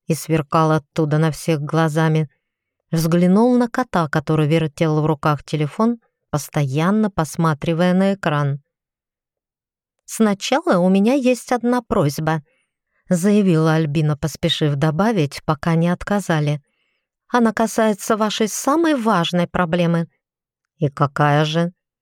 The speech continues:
«Пусть один из мужчин даст мне материал, чтобы я проверила, есть ли в составе сперматозоиды», не моргнув глазом, без капли смущения,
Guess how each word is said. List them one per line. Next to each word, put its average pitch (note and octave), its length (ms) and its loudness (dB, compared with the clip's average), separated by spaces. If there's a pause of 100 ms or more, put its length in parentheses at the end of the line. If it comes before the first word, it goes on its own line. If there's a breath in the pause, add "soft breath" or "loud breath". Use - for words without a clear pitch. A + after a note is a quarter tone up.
(560)
«Пусть - 300 -2
один G3+ 380 2
из F3+ 140 0
мужчин C#4+ 540 -2 (220)
даст G#3 480 -4
мне A#3+ 280 4
материал, A3+ 680 2
чтобы G3+ 300 -2
я G#3 160 0
проверила, E3+ 680 0 (260)
есть F#3+ 600 0
ли G3 160 2
в - 80 -6
составе A3+ 640 -2
сперматозоиды», G#3+ 1120 0 (720)
не D#3+ 140 2
моргнув E3 600 0
глазом, F3 520 0
без D#3+ 260 -6
капли D3 400 -2
смущения, A3 760 -2